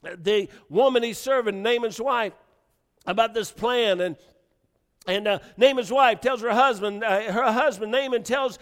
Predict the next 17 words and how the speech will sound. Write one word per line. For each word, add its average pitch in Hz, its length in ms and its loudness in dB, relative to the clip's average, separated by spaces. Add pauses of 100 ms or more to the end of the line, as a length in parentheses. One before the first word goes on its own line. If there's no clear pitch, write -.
(160)
the 220 120 -4
king, 262 420 -4
all 294 340 4
of 285 60 -4
this 247 180 -8
taking 262 220 0
place. 262 400 -2
Naaman 240 560 -2
travels 277 600 -2
over 269 280 0
seven 285 680 -8
hundred 269 480 -4
miles 208 880 -6 (1200)
to 151 100 -8
get 156 220 -6
to 185 140 -6
Elisha. 143 480 -8